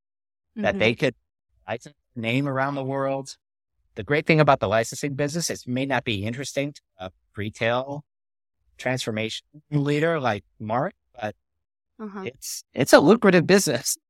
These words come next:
Speaker 1: <laughs> You get, licensing means you get money from doing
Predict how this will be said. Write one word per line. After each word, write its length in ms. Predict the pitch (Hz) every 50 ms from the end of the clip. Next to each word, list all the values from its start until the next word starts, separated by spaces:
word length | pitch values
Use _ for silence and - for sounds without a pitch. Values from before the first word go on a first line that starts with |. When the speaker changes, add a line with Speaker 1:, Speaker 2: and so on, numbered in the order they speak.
| _ -
Speaker 1:
<laughs> 120 | 247 220 - _ _ _ _ _ _ _ _ _ _ _ _ _ _ _ _ _
You 160 | - 180 202 -
get, 200 | - 208 220 175 156 _ _ _ _ _
licensing 540 | - - 160 196 - 208 202 - 208 185 170
means 300 | 170 170 165 160 160 -
you 100 | 156 135
get 160 | - 170 160
money 240 | 147 147 151 151 151
from 160 | 143 - 127
doing 180 | 117 - 135